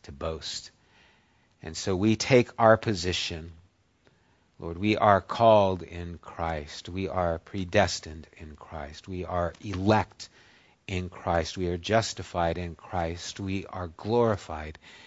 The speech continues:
in Christ. And that is who we boast in. We boast in you, Lord. And we are thankful and grateful because your mercy is beyond knowing.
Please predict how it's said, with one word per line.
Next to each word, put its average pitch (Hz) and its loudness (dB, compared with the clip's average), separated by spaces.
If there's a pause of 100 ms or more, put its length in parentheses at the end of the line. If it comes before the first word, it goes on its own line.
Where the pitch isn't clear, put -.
(220)
in 98 -2
Christ. - 0
And 90 -4
that 104 10
is 90 -8
who 95 -4
we 87 -6
boast 73 -12
in. 73 -20 (600)
We 90 -8
boast 78 -10
in 76 -14
you, 73 -18
Lord. 78 -18 (560)
And 87 -6
we 87 -2
are 82 0
thankful 95 -2
and 82 -12
grateful 78 -8
because 82 -12
your 95 0
mercy 90 -4 (360)
is 90 -2
beyond 95 0 (400)
knowing. 69 -12